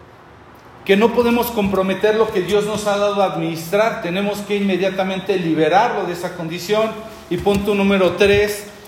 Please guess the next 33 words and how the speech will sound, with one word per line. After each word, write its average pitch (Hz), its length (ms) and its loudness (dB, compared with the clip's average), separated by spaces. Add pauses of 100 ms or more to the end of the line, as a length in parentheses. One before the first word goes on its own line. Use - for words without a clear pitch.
tenemos 196 420 0
que 196 440 4
honrar 175 680 2
porque, 151 580 -4 (640)
eh, 156 520 -2 (160)
el 180 120 0
reflejo 233 460 4
de 233 60 2
nuestras 196 480 -6
finanzas 208 760 -4
o 165 60 -8
nuestro 165 380 -8
manejo 190 400 -4
del 185 160 -2
dinero 180 340 -2
tiene 185 280 -4
que 180 100 -4
ver 190 280 0 (380)
con 220 520 2 (360)
la 175 220 2
manera 226 680 0
en 190 160 -4
la 170 160 -2
que 180 120 -4
yo 196 180 0
tengo 202 260 -4
mi 175 140 -2
vida 175 240 -2
espiritual, 131 680 -2
¿no? 214 200 2 (280)
Estamos 208 380 0
viendo 220 420 4
básicamente 208 1120 -2